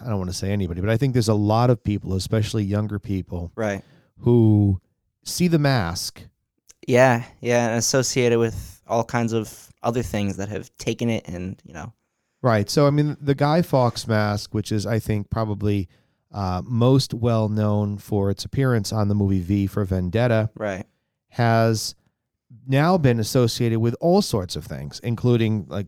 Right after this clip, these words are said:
Speaker 1: the anonymous hackers that we talked about,
Speaker 2: Mm-hmm.
Speaker 1: some crazy YouTuber, uh, well, I can't remember the guy's name, Chad Wild Clay,
Speaker 2: Yes.
Speaker 1: who
Speaker 2: I, uh, I've heard of it from children,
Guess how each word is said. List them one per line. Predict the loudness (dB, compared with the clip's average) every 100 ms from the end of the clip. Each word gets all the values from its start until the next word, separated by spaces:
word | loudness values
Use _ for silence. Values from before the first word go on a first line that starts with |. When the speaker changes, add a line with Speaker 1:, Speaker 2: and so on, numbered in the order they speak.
| -8
Speaker 1:
the | -6
anonymous | -4 -2 -2 -2 -2
hackers | -2 -4 -6 -8
that | -8
we | -8
talked | -6 -8 -8
about, | -8 -6 -2
Speaker 2:
Mm-hmm. | 2 2 0 -6 _ _ _ _ _ _
Speaker 1:
some | -10 -2 -2
crazy | -2 -2 0 2 0 -2
YouTuber, | 0 -2 -2 -4 -4 -4 -8 -10 _ -20 -20 _ _ _ _ _
uh, | -6 -2 0 0 -2 -6 -14 -20 _ -8
well, | -6
I | -4
can't | -2 0
remember | 0 0
the | -2
guy's | -4 -4 -6
name, | -6 -6 -6 -10 _ _ _ -8
Chad | -2 2 2
Wild | 2 2 2 2 -2
Clay, | -6 -2 -2 -2 -4 -6 -10 _
Speaker 2:
Yes. | -8 -6 -4 -6 -4 2
Speaker 1:
who | 4 6 4
Speaker 2:
I, | -2
uh, | -8 -10 -10
I've | -8 -2
heard | 2 2
of | 2
it | -2
from | -4 -8 -6 -10 _ _ _ _ _ _ _
children, | -2 0 2 -2 -4